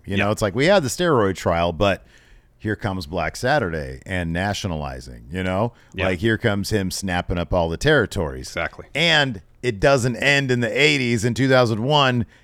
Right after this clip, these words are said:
Speaker 1: he's still, like, trying to kill off other promotions, uh, who have names that could potentially, you know, be, uh, competitive to the W W E. So you could tell,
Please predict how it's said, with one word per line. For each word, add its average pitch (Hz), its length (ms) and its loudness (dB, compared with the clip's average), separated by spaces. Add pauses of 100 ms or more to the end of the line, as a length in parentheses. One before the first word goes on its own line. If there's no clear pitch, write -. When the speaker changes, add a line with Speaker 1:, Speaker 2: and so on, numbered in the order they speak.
Speaker 1:
he's 135 200 0
still, 156 380 6
like, 123 240 6
trying 139 320 0
to 117 80 0
kill 135 260 2
off 120 240 6
other 123 280 4
promotions, 120 760 2 (340)
uh, 107 360 2
who 123 160 6
have 117 240 4
names 113 320 2
that 107 220 2
could 120 240 0
potentially, 113 840 2 (320)
you 117 140 -2
know, 110 200 4
be, 117 460 0
uh, 107 320 2
competitive 117 720 0 (320)
to 135 140 2
the 120 120 2
W 123 300 2
W 117 260 2
E. 127 220 0
So - 160 -6
you 101 140 0
could 117 260 0
tell, 101 420 2